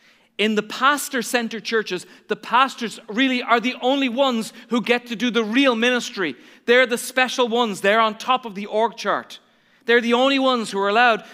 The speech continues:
to teach and to guide and to love and to counsel and to shepherd and to visit and to pour out and to give to. And then the people simply look at that from a distance and go, "Keep going. Good job."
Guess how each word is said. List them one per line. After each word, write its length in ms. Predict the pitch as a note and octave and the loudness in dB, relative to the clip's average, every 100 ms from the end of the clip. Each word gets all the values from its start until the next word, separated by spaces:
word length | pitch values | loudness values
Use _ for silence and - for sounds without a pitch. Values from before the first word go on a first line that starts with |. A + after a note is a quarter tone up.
| - | -14
to 100 | G#3 | -12
teach 340 | - C4+ G3 | -2 -2 -2
and 140 | G#3 F#3 | -6 -8
to 60 | |
guide 400 | E3 B3 A#3+ G#3 | -2 0 2 2
and 80 | F#3 | -2
to 100 | F3+ | -4
love 300 | G3 C4 A#3+ | 0 2 2
and 100 | G3 | -2
to 60 | F#3 | -10
counsel 420 | - B3+ A#3+ A3+ | 0 0 0 -6
and 80 | F#3+ | -10
to 80 | F3 | -8
shepherd 400 | - C4+ G3+ - - - | -2 -2 -2 -10 -12 -8
and 100 | G3 | -6
to 60 | |
visit 360 | E3+ B3+ G#3+ G#3+ | -2 -2 0 -2
and 80 | F#3+ | -4
to 40 | |
pour 380 | E3 - A#3+ B3 | -8 -2 0 2
out 240 | A#3 E3 F3+ | 2 0 -4
and 100 | F#3 | -10
to 60 | |
give 260 | D#3+ C4 G3 | -4 -4 -4
to. 220 | F3+ B2 _ _ _ _ _ _ _ _ _ - | -8 -10 _ _ _ _ _ _ _ _ _ -2
And 140 | G#3+ | 0
then 80 | A#3 | 2
the 80 | A#3 | 2
people 340 | A#3 D4+ C#4+ | 2 0 2
simply 360 | A#3 C4+ A#3 A#3+ | -2 -2 -4 0
look 240 | A#3 D4+ | 2 2
at 80 | C#4 | 2
that 180 | B3 B3 | 2 2
from 120 | A3+ | -2
a 40 | G#3+ | -2
distance 440 | D#4 D4 B3+ G#3 | -2 -2 -4 -2
and 120 | G#3 | 0
go, 220 | G#3 G3 - - - _ _ _ _ _ _ _ _ | 2 0 -4 -20 -20 _ _ _ _ _ _ _ _
"Keep 200 | - B3+ | -2 0
going. 320 | B3+ A#3 E3+ A#2+ - _ _ _ | 2 2 0 -6 -18 _ _ _
Good 160 | A#3 F3+ | -4 -2
job." 360 | F#3+ F#3+ C3 | 0 -2 -2